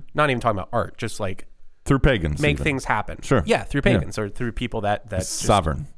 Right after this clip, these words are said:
Speaker 1: aren't following. Yeah.
Speaker 2: Yeah.
Speaker 1: So in that, if that is the case, why can that not be the case for, for the generation of art?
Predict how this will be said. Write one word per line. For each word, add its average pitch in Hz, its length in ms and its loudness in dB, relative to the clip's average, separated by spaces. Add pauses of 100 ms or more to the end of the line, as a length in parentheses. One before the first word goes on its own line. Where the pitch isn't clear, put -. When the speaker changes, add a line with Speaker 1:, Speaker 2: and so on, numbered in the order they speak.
Speaker 1:
aren't - 240 -8
following. 131 380 0
Yeah. 156 160 4
Speaker 2:
Yeah. - 80 0 (880)
Speaker 1:
So 120 460 2 (340)
in 131 220 -2
that, 113 200 0 (180)
if 135 200 -4
that 127 220 2
is 120 240 -4
the 92 100 -10
case, 131 540 -4 (180)
why 110 240 0
can 107 260 -6
that 90 280 -6
not 87 220 -8
be 90 120 -8
the 90 100 -12
case - 320 -12
for, - 480 -12
for - 160 -10
the 98 140 -6
generation 87 580 -10
of - 140 -16
art? 85 320 -6